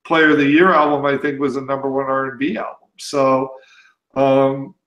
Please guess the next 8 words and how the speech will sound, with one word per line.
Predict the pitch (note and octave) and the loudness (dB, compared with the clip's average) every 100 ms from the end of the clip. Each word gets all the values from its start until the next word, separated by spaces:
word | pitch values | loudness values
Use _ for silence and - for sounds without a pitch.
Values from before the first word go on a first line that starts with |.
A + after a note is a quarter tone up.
| _ _ _ _ | _ _ _ _
like | D#3+ G#3 G3+ | 2 2 4
I | E3+ | 0
said, | - D#3+ D3 - | 2 0 0 0
I | D#3 E3+ | 0 0
feel | - F3 D3 G#2+ | 2 2 2 -2
blessed. | C3 D3 D#3+ E3+ - - - | -2 0 0 -4 -8 -16 -8
I | C3 C#3 | -4 -2
was, | C#3 C#3 C3 - _ | 0 0 0 -10 _